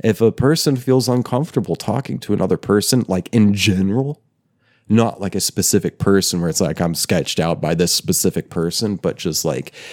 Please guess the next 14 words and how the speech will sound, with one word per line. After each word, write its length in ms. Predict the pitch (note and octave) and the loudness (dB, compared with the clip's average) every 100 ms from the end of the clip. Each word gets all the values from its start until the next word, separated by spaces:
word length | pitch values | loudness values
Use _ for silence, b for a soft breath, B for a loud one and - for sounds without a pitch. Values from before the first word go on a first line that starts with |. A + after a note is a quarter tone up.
| B | B
the 180 | G2+ A2 | 2 4
idea 340 | G#2+ G2 G2+ | 6 6 4
of 400 | G#2 - F#2 - | 4 2 0 -2
talking 560 | - F2+ E2+ - G#2 G2+ | -6 -4 -2 0 0 0
to 420 | - G2+ F#2 F2 B B B | 0 2 2 0 B B B
someone 600 | - - G2+ G2 F#2+ F2 - _ - F2 | -2 2 4 4 4 2 -2 _ -8 0
different 520 | G#2+ G2 G#2+ G2+ - | 2 2 2 2 2
than 220 | G2 G2 | 2 2
you 540 | F#2+ F#2+ G#2 A2 A#2 - | 4 4 6 6 4 2
or, 380 | F#2 F2+ F2 - | 2 4 2 0
or 500 | F#2 F2+ E2+ E2+ - - | 0 2 2 0 -4 -6
someone 640 | - - G#2+ F#2+ F#2 F2+ | -2 0 2 2 2 0
who, 520 | E2+ F#2+ F2 E2+ D#2+ b b b b b - | 0 2 2 2 0 b b b b b -6
um, 600 | - D#2 D#2 D2+ - C2+ | -2 0 0 0 -2 -4